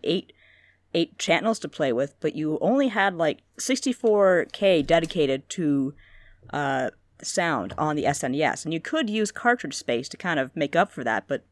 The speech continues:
as we kinda discussed in my Ted Woolsey interview, which is also on the site, please read it, cartridge space was <laughs> extremely expensive in the nineties, so you wanted to take up as little as possible. And for his song Aquatic Ambiance, which is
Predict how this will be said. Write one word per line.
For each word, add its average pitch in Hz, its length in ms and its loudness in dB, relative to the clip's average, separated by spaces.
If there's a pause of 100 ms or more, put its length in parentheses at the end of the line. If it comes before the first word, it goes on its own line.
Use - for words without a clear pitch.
(120)
as 147 240 -8
we 139 80 -4
kinda 143 240 -6
discussed 143 480 -4
in 135 60 -8
my 123 80 -6
Ted 135 240 -4
Woolsey 135 500 -2 (240)
interview, 135 380 -4
which 135 80 -8
is 131 100 -8
also 147 240 -2
on 120 80 -6
the 110 60 -10
site, 123 260 -6
please 131 220 -6
read 165 160 -2
it, 135 180 0 (460)
cartridge 285 340 0
space 233 380 -2
was 170 120 -4
<laughs> - 0 -
extremely 240 680 2
expensive 175 560 -2
in 135 60 -2
the 139 60 -2
nineties, 135 520 -2 (280)
so 160 320 4
you 196 220 -2
wanted 196 560 -4
to 147 340 -2
take - 300 -6
up 156 120 -2
as 127 140 -6
little 156 260 -2
as 131 100 -4
possible. 139 680 -4
And 143 320 -4 (560)
for 196 160 4
his 196 160 2
song 214 320 -2
Aquatic 185 400 0
Ambiance, 135 540 -2
which 147 120 -8
is 131 120 -8